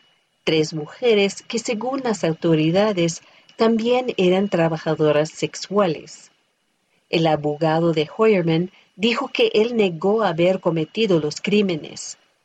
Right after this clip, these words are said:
Anteriormente, se declaró no culpable de matar a Bartholomew,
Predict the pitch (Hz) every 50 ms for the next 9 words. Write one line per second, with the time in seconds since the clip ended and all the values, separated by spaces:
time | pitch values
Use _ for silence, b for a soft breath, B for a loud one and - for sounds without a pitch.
0 | _ _ _ _ - - 196 185 180 185 175 170 165 160 156 156 170 202 233 254
1 | 247 220 - 180 175 175 B B B B B B - - 233 220 214 226 220 -
2 | 226 220 214 208 214 214 214 208 - 220 208 202 208 220 240 269 269 _ - 202
3 | 180 165 - - 208 208 196 175 165 139 151 165 160 _ - 175 175 170 160 156
4 | 156 _ - 175 165 170 180 190 208 220 - - - 175 160 160 160 156 - _
5 | - 165 170 165 160 - - 214 214 208 185 165 165 156 160 190 220